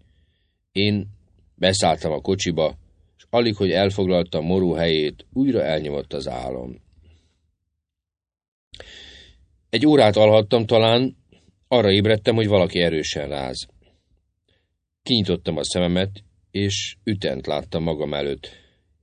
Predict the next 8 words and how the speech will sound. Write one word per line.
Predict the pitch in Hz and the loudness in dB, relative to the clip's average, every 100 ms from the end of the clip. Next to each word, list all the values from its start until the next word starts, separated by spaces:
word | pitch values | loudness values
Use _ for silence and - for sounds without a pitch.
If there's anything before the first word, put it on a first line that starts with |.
| _ | _
„Ébredjen | 139 107 98 95 104 | -2 2 2 2 2
már | 98 92 | 4 2
föl!” | - 110 92 73 - - _ _ _ - | 2 2 2 0 -8 -20 _ _ _ -8
biztatott. | 80 76 78 71 69 - - - - - _ _ _ _ _ _ _ _ _ _ - | -6 -6 -8 -8 -10 -12 -20 -20 -20 -20 _ _ _ _ _ _ _ _ _ _ -6
„Mi | 113 | 0
történt?” | 139 107 101 87 76 69 - _ | 4 2 2 -2 -2 -8 -18 _
kérdeztem | - 92 87 - 90 | 0 2 2 0 0
ásítva. | 82 87 85 - 80 69 | 0 -2 -4 -6 -6 -6